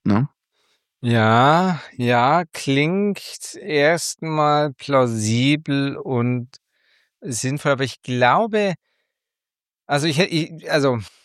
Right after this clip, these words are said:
Speaker 2: so, ich, ich glaube, ich hätte drei Probleme, die, die
Speaker 1: Mhm.
Speaker 2: sich
Speaker 1: Mhm.
Speaker 2: mir jetzt aufgetan haben, als du das so erzählt hast.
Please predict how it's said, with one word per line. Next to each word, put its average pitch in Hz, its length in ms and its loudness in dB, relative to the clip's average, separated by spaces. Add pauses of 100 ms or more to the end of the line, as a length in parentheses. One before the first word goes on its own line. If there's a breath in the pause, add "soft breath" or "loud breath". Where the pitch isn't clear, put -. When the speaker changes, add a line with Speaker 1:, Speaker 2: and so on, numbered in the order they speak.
(120 loud breath)
Speaker 2:
so, 131 120 -2
ich, 127 220 -8
ich 156 80 -6
glaube, 202 160 4
ich 151 100 0
hätte 165 200 -2
drei 147 440 4
Probleme, 135 760 0 (140)
die, 170 40 4
die 123 280 4
Speaker 1:
Mhm. 135 40 2
Speaker 2:
sich 127 380 -4
Speaker 1:
Mhm. 143 100 4
Speaker 2:
mir 131 180 4
jetzt - 580 -4
aufgetan 110 760 0
haben, 123 380 4
als 117 220 -2
du 123 60 -16
das 113 220 -4
so 113 180 -2
erzählt 101 540 -2
hast. 98 260 -2